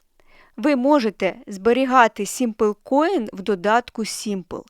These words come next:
Щоб збирати Simple Coin в мобільному додатку, ви повинні, е, бути зареєстровані там із тим же емейл. Потім, якщо перейдемо в інший розділ, питання,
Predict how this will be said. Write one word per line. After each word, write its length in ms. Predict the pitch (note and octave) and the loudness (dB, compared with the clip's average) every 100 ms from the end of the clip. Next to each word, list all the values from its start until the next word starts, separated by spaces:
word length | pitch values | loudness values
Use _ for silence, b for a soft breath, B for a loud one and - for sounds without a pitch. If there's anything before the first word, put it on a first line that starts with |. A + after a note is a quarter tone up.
| B B B | B B B
Щоб 320 | - - C#4+ - | -4 2 2 0
збирати 560 | G3+ C4 C4 A3+ - | -2 2 6 4 2
Simple 600 | G#3 - D4 F#4 - E4 - | -10 -6 -4 -2 0 -2 -2
Coin 380 | D#4 D#4 D4+ D4 B B | 0 2 2 -2 B B
в 40 | |
мобільному 580 | A3 A#3 A#3 A#3 A3 G#3+ | -2 -2 0 -2 -2 -4
додатку, 560 | G3 G3 A3 G#3 - G#3 | -2 0 2 2 -2 -4
ви 180 | G#3 E4+ | -2 0
повинні, 540 | C4 G#3+ B3+ D4+ B3+ | 2 2 0 0 0
е, 200 | A3+ G#3 B B B - G3+ | 0 -2 B B B -6 -4
бути 360 | F#3 G3+ C#4+ A#3+ | -4 -4 -2 -4
зареєстровані 1080 | F#3+ A3 G#3+ G3 - A3+ A3 D4 E4+ F4 D#4+ | -2 0 0 -2 -4 0 2 4 2 0 -2
там 360 | - C4+ C4 - | 0 2 0 -4
із 300 | A#3+ A3 - | -8 -8 -10
тим 400 | - A#3+ C4+ C4 | -2 0 0 0
же 280 | A#3+ B3 A#3 _ - | 2 4 2 _ -6
емейл. 540 | G#3+ G#3 G3+ E3+ - _ _ B B B B - - | -4 -2 -2 -4 -6 _ _ B B B B -12 0
Потім, 300 | D4+ C#4+ G#3+ | 2 2 0
якщо 300 | B3 - G#4 | -2 0 0
перейдемо 680 | - E4 C4+ G#3 F3 A3+ B3 | 2 2 4 2 -2 -2 -2
в 80 | G#3+ | -4
інший 360 | C4+ E4+ - A#3+ | -4 -2 0 -2
розділ, 540 | G#3+ F#3 E3+ B3 C#4+ - _ _ _ _ - | 0 -2 -2 -2 -4 -6 _ _ _ _ -6
питання, 600 | C#4+ - B3 A#3+ A#3+ A#3+ | -4 4 4 4 0 -6